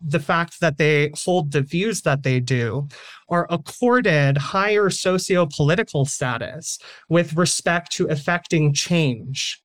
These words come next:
in the culture. So a pro-life woman, because such an individual is, like, a cultural oddity, some might say,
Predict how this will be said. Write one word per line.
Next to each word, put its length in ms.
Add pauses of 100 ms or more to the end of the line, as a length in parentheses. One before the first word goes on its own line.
in 160
the 100
culture. 600 (340)
So 600
a 80
pro-life 840
woman, 560 (120)
because 840 (160)
such 300
an 80
individual 800
is, 220
like, 160
a 80
cultural 800
oddity, 720
some 420
might 320
say, 580